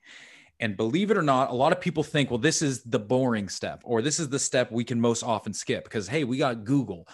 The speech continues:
Why do we need to memorize or learn any of these things?" A sad,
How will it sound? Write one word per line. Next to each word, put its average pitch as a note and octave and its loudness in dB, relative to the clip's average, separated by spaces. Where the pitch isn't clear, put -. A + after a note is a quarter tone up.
Why A#2 -2
do D#3 0
we C#3+ -2
need C#3 -4
to A#2+ 0
memorize A#2+ 0
or A2 -4
learn A#2 2
any G2 -4
of F#2 -12
these F#2 -10
things?" D#2 -14
A A#3 2
sad, F3+ 0